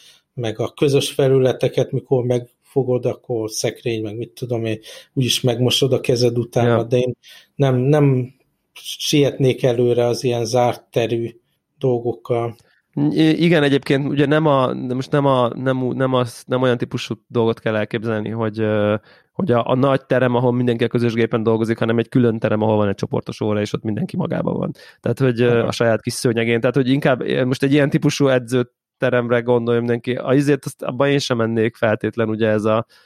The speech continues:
Speaker 2: ott a nagy tér, harminc gép, és akkor egymást váltod a fekvenyomópadon. Ö, azt, azt, azt én is rizikósabbnak érzem, bár egyébként konkrétan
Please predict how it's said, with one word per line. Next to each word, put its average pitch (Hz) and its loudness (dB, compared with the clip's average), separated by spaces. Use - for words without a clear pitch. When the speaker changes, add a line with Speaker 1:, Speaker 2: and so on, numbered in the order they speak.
Speaker 2:
ott - -12
a 113 0
nagy 117 0
tér, 110 0
harminc 110 0
gép, 110 0
és 113 -2
akkor 113 -2
egymást 107 0
váltod 104 -2
a 110 -2
fekvenyomópadon. 113 0
Ö, 117 2
azt, 117 -4
azt, - -8
azt 120 -4
én 127 4
is 120 0
rizikósabbnak 123 -2
érzem, 127 2
bár 127 2
egyébként 127 -2
konkrétan 123 -2